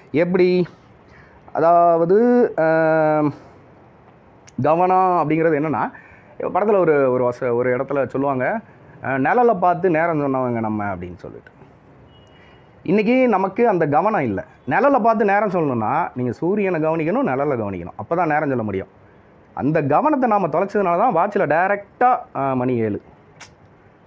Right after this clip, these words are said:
அப்ப நாம என்ன தொலைச்சிருக்கோம் அப்படின்னா, கவனத்தை தொலைச்சிருக்கோம். அப்ப இந்த படம் என்ன demand பண்ணுது அப்படின்னா, கவனிங்க. அதுதான் படம் ஆக்சுவலா. அஹ், நம்ம வாட்சிங் movie அப்படி தான் சொல்றோம். வாட்ச் பண்றோம். நம்ம வாட்சே பண்றதில்ல ஆக்சுவலா.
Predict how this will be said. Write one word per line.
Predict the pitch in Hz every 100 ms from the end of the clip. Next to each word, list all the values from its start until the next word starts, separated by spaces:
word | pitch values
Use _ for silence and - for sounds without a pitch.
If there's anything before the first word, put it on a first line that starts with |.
| _
அப்ப | - 156
நாம | 165 175
என்ன | 170 240 311
தொலைச்சிருக்கோம் | 277 208 233 240 233 214
அப்படின்னா, | 156 165 294
கவனத்தை | 147 180 214 170
தொலைச்சிருக்கோம். | 143 120 - 110 107
அப்ப | - 147
இந்த | 202 190
படம் | 160 226 269
என்ன | 220 220
demand | 180 175 175
பண்ணுது | 139 117 107
அப்படின்னா, | 113 208
கவனிங்க. | 131 120 110 87 80 - - - - - -
அதுதான் | 147 208
படம் | 160 143
ஆக்சுவலா. | 120 - 117 -
அஹ், | 120 -
நம்ம | 139 175 208 240 - _ - _ _ - 104 131
வாட்சிங் | 196 254 - 269 233
movie | 185 175
அப்படி | 151 143
தான் | 165 -
சொல்றோம். | 117 98 - - -
வாட்ச் | 113 196 220 -
பண்றோம். | 165 139 117
நம்ம | 165 156
வாட்சே | 175 214 226
பண்றதில்ல | 156 147 185 131 95
ஆக்சுவலா. | - 120